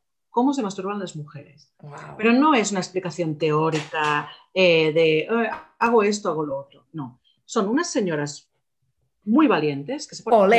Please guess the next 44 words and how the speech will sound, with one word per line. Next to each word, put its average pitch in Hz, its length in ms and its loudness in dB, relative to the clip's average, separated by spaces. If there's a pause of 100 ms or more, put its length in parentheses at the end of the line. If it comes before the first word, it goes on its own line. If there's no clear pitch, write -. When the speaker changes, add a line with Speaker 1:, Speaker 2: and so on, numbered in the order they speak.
Speaker 1:
delante 190 240 -2
Speaker 2:
estas 294 120 -6
Speaker 1:
de 165 60 -2
la 160 60 -6
Speaker 2:
señoras. 151 180 -6
Speaker 1:
cámara. 220 320 -4 (260)
Speaker 2:
Ujú. 208 300 -6
Speaker 1:
Ole 214 180 6
por 165 160 -2
esas 156 200 -10
señoras. 151 640 -12 (540)
Se - 140 -2
ponen 262 180 4
delante 247 240 0
de 247 60 0
la 185 100 -4
cámara 240 200 -6
y - 20 -4
nos 208 200 -6
explican 180 960 -2 (240)
cómo 233 220 2
les 202 260 0
gusta 208 240 -6
hacérselo, 151 760 -12
cómo 214 260 0
lo 214 80 2
han 208 80 -4
descubierto, 160 680 -6
cómo 185 140 -10
han 220 100 -4
llegado 185 240 -4
hasta 226 140 -10
el 151 80 -6
punto 208 280 -10
en 180 80 -10
el 151 120 -14
que 220 60 -20
están, 220 360 -18 (360)
y 185 80 -8
después 196 340 -6
nos 247 140 -10
hacen 156 400 -12
un 240 200 -2
regalo 170 680 -6